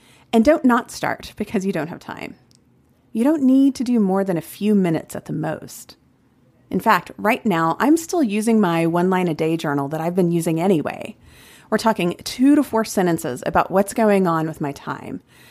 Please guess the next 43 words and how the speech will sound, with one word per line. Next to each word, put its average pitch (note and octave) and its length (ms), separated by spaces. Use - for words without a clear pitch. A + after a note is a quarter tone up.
The F#3+ 100
weirdness A#3+ 680
of F3+ 360
being G3 200
stuck G3 260
at G3 100
home, F#3 520
the G3 100
kids A#3 500
and G#3+ 140
how G3 140
they're G3 200
doing, C#3+ 440
the G3 80
feeling A3+ 340
of A3+ 100
cabin F#3 420
fever, - 500
what E3 120
it's G#3+ 200
like A#3 200
to B3 60
see A3 300
empty A3+ 320
shelves F3+ 420
at D3 80
the D#3 80
grocery D#3 400
store, - 500
my G#3 120
emotions F#3+ 580
from E3+ 180
listening E3+ 320
to E3+ 120
the E3 100
news, D#3 720
the D#3 180
unexpected A#3+ 640
blessings F3 580
of D3+ 160
life E3+ 220
slowing F#3 400
down, E3+ 480